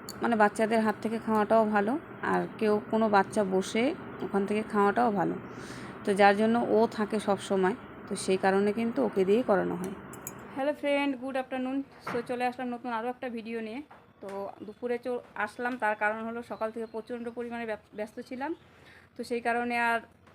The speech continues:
ক্যামেরাটা on করা হয়নি। তো এই যে দেখো, মাও চলে এসছে।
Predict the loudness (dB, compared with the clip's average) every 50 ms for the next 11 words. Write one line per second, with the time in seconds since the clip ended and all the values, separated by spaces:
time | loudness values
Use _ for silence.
0 | _ _ _ -16 -12 -10 -8 -6 -6 -4 -4 -4 -4 -4 -4 -6 -6 -4 -4 -4
1 | -6 -6 -6 -6 -8 -8 -10 -18 -20 -20 -20 -20 -16 _ -8 -6 -6 -6 -6 -4
2 | -6 -6 -6 -6 -8 -8 -6 -6 -6 -6 -8 -8 -10 -10 -8 -8 -10 -10 -12 -18
3 | _ -10 -8 -8